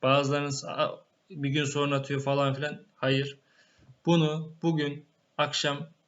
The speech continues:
beş altıya kadar herkes yapsın imkanı olan, tamam mı? Herkesten defterin resmini bekliyorum.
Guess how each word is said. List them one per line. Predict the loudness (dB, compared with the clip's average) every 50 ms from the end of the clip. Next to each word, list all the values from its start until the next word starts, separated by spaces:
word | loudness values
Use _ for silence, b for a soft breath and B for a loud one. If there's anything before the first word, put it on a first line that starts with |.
| _ _ -4
beş | -4 -2 -2 -2
altıya | 0 0 0 0 0 0 0 0 0 2
kadar | 0 0 0 0 -2 -2
herkes | -2 -2 -2 -2 0 -2 0 0 2
yapsın | 2 2 2 0 -2 -6 -8 -8 -8 -10 -12 -10
imkanı | -10 -8 -6 -4 -2 -2 -2 -2 -4
olan, | -4 -6 -6 -8 -10 _
tamam | -6 -4 -2 -2 -2 -2 -4
mı? | -6 -12 -16 _ b b b b b b b b b b b b b _ _
Herkesten | 4 4 4 4 4 2 0 0 0 0 -2 -2 0
defterin | 0 0 0 0 -2 -4 0 0 2 2 2
resmini | 2 0 0 0 -2 -4 -4 -2 0
bekliyorum. | 0 0 -2 -4 -6 -8 -6 -8 -8 -12